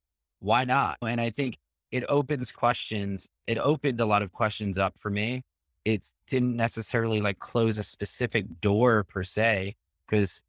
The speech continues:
it is an endless process, but it opened up many new doors or revealed doors that I just didn't know were there. And I think that is,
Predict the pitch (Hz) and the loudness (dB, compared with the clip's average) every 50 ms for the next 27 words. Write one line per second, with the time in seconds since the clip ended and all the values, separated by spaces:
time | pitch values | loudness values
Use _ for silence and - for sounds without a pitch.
0 | _ - 110 107 - _ _ _ - 104 113 110 104 95 98 107 101 - - 113 | _ -2 -2 -2 -2 _ _ _ -4 -2 0 0 0 0 -2 -2 -2 -2 -2 -2
1 | 117 113 110 104 101 - - - 123 113 120 110 - 95 87 85 85 - - _ | 0 0 0 0 -2 -4 0 4 4 6 6 4 2 -2 -2 -2 -2 -4 -4 _
2 | - 127 127 113 98 - _ _ _ _ _ _ - - - - - 151 165 - | 2 2 2 2 0 -4 _ _ _ _ _ _ -10 -10 -6 -2 -2 -2 0 0
3 | 165 147 123 127 135 135 - 117 113 110 110 110 104 107 120 127 120 110 104 98 | -2 0 2 2 2 2 2 -2 -2 0 0 0 0 0 0 0 0 0 0 0
4 | 95 92 104 101 95 92 90 104 104 95 - 113 139 165 165 156 101 101 101 95 | 0 -2 -2 -2 -2 0 0 0 0 2 2 2 2 2 2 0 0 0 0 0
5 | 95 95 92 101 92 95 101 101 101 - _ 104 107 95 101 98 98 - 98 95 | 0 -2 -4 -4 -6 -6 -6 -6 -10 -8 _ -4 -4 -2 -4 -6 -4 -2 -2 0
6 | 92 90 87 87 85 87 92 98 95 87 80 80 82 85 90 92 - 117 110 101 | 0 -2 -4 -6 -6 -2 0 0 0 0 -2 -4 -4 -4 -6 -6 -6 -6 -8 -8
7 | - _ - 107 104 101 98 98 95 - _ _ _ - 104 101 90 - - | -10 _ 0 2 2 4 4 2 0 -2 _ _ _ 0 0 0 0 0 -4